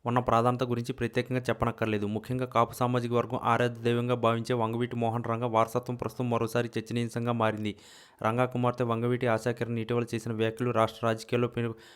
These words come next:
ప్రకంపనలు సృష్టించాయి. జనసేన అధినేత పవన్ కళ్యాణ్ లక్ష్యంగా ఆమె చేసిన విమ-, విమర్శలు ఇప్పుడు సామాజిక మా-,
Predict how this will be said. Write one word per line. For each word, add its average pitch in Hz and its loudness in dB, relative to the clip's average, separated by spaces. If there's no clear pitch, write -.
ప్రకంపనలు 120 0
సృష్టించాయి. 110 -2
జనసేన 107 -2
అధినేత 117 0
పవన్ 113 0
కళ్యాణ్ 120 0
లక్ష్యంగా 120 -2
ఆమె 113 0
చేసిన 117 -2
విమ-, 113 0
విమర్శలు 120 0
ఇప్పుడు 131 -2
సామాజిక 117 -2
మా-, 120 0